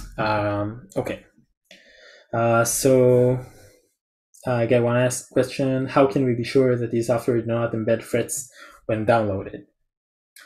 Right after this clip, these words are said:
Um, not sure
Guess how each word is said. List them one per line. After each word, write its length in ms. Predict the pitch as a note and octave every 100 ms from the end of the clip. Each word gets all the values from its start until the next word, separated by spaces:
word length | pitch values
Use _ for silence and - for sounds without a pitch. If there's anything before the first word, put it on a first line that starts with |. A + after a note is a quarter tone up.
| _ _ _ _ _ -
Um, 880 | A2+ A2 G#2+ G#2+ G#2+ G#2+ G#2+ A2 G2 _ _ _ _ _ _ _ _ _ _ _ _
not 400 | B2 B2 D#3 F#3+
sure 840 | - - - C#3 C#3+ D3+ D3 D3